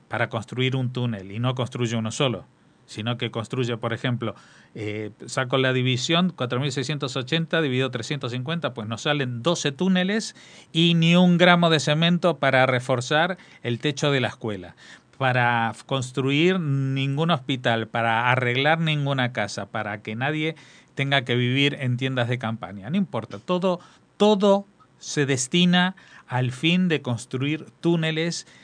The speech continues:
que, cuyo fin único es que pasen por ahí comandos terroristas a matar gente y a secuestrar gente con el objetivo de liberar a más asesinos. Este es el objetivo, este es el plan,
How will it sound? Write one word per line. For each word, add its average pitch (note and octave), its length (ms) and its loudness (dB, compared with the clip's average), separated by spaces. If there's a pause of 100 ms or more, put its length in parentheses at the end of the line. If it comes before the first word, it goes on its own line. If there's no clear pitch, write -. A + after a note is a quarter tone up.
(160)
que, B2+ 240 -2
cuyo B2+ 320 -2
fin E3+ 440 2
único D#3+ 760 0
es E3+ 480 2 (640)
que B2+ 100 -6
pasen C#3 360 -2
por B2 160 -2
ahí C#3 180 0
comandos B2+ 520 -4
terroristas B2 760 -6
a - 80 -10
matar A#2 300 -4
gente C#3+ 420 -6 (260)
y A#2+ 60 -10
a G2+ 80 -8
secuestrar B2+ 520 -4
gente C#3 460 -6 (320)
con B2+ 160 0
el A#2 140 4
objetivo B2+ 500 0
de A#2 120 0
liberar A2+ 520 -4
a A#2+ 80 -4
más A#2 340 -4
asesinos. F#2+ 720 -12 (460)
Este E3 500 4
es D#3+ 280 -2
el C#3+ 160 0
objetivo, D#3+ 640 0
este D3 520 -2
es - 280 -4
el C3 180 -2
plan, F3 420 0